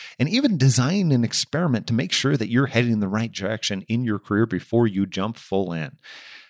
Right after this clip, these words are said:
Now, most people think that they have to choose between career happiness and being paid well, or flexibility and responsibility, or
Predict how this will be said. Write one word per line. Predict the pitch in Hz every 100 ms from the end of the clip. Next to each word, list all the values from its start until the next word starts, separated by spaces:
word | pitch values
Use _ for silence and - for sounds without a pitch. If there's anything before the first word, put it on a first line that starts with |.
| _ _ -
Now, | 120 113 - _ _ _ _ _ -
most | 123 160
people | - 147 131
think | 117 113
that | 104
they | 101
have | 92 - -
to | -
choose | - 98 80 67
between | 87 - 107 110
career | 104 98
happiness | 90 90 85 90 92
and | 85 85
being | 113 123 127
paid | 123 107 107
well, | 92 87 - - - _ _
or | 104
flexibility | 104 113 127 - 135 165 160 151
and | 151
responsibility, | 147 - 156 147 147 160 107 73 - _ _ - - _
or | 147 147 143 143 143 143 143 143 143 143 139